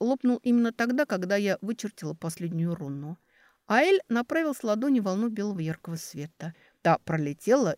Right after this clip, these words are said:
стерев первую линию охотников, испепелив свягов. Мой огонь послабее будет, но если направленно... Давно хотела попробовать замкнуть стандартный контур кольцом. Вот так.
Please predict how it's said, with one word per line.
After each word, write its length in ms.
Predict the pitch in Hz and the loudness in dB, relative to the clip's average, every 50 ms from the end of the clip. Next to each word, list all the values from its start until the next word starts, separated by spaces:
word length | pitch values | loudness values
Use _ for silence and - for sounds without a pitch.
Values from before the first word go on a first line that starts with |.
| _ | _
стерев 440 | - - - - 170 165 160 156 - | -12 -16 -6 -2 0 0 0 -2 -2
первую 380 | _ - 165 151 147 151 151 151 | _ -2 -2 -2 -2 -2 -4 -2
линию 240 | 139 139 143 147 165 | -2 -2 -2 -4 -4
охотников, 680 | - - 156 151 - - 135 - - - - - _ - | -6 -6 -8 -10 -8 -10 -14 -12 -12 -12 -14 -12 _ -10
испепелив 600 | 160 - - - 151 165 175 175 208 220 - - | -10 -8 -8 -8 -8 -4 -2 -2 -2 -4 -6 -8
свягов. 640 | - - 214 196 160 220 - - - - - _ _ _ _ _ - - _ _ - | -10 -6 -4 -4 -4 -4 -8 -12 -14 -16 -18 _ _ _ _ _ -20 -20 _ _ -6
Мой 220 | 165 160 151 151 | -4 -2 0 0
огонь 320 | 139 143 156 196 240 269 - _ - | 0 0 0 0 0 0 -2 _ -10
послабее 500 | 254 - - 330 349 247 175 160 190 233 | -8 -4 -2 0 0 0 2 2 0 0
будет, 460 | 247 285 226 165 151 143 - - - - | 0 -2 -4 -4 -4 -8 -10 -10 -8 -4
но 180 | 160 160 - - | -2 -2 -2 -2
если 300 | - 147 143 - - - | -6 -8 -8 -8 -10 -10
направленно... 800 | 135 147 160 - - 370 440 427 349 214 160 147 - - 151 190 - _ _ _ _ _ _ - | -8 -8 -8 -2 0 2 2 4 4 2 2 0 -2 -4 -8 -10 -12 _ _ _ _ _ _ 4
Давно 240 | 269 285 269 208 160 | 6 8 8 6 4
хотела 340 | - - 160 165 170 151 160 | 2 0 -2 -2 -2 -4 -4
попробовать 600 | - 165 160 - - 208 226 220 180 175 147 160 | -2 -4 -4 -2 -4 -4 -2 -2 -2 -4 -4 -2
замкнуть 460 | 160 160 160 160 - 175 170 160 - | -2 -2 -2 -2 -2 -2 -2 -2 -2
стандартный 580 | - 165 151 160 160 156 151 - - 160 143 | -2 -2 -2 0 0 -2 -4 -4 -4 -6 -6
контур 340 | - - 226 247 - - 156 | -4 -2 -2 -2 -2 -2 -4
кольцом. 640 | - - 170 190 202 - - - 151 120 - - - _ _ _ _ _ _ _ _ | -4 -2 -2 -2 -2 -4 -8 -10 -10 -8 -8 -10 -14 _ _ _ _ _ _ _ _
Вот 140 | - 320 - _ | -4 -4 -4 _
так. 300 | - - - - - - | -4 -6 -6 -8 -12 -20